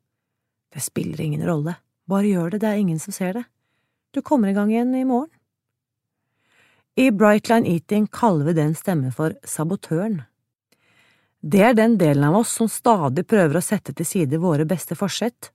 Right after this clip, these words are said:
og intensjoner. Hvor kommer den stemmen fra? Hvorfor prøver den å undergrave oss på den måten? I dette kapitlet skal vi se nærmere på sammenhengen.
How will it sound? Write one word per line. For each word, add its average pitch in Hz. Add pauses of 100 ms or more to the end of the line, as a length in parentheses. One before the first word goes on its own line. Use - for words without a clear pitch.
(120)
og 160
intensjoner. 143 (1500)
Hvor 262
kommer 170
den 170
stemmen 139
fra? 143 (960)
Hvorfor 226
prøver 175
den 196
å -
undergrave 143
oss 175 (100)
på 208
den 170
måten? 147 (1000)
I 240
dette 208
kapitlet 214
skal 208
vi 208
se 226
nærmere 180 (100)
på 175
sammenhengen. 139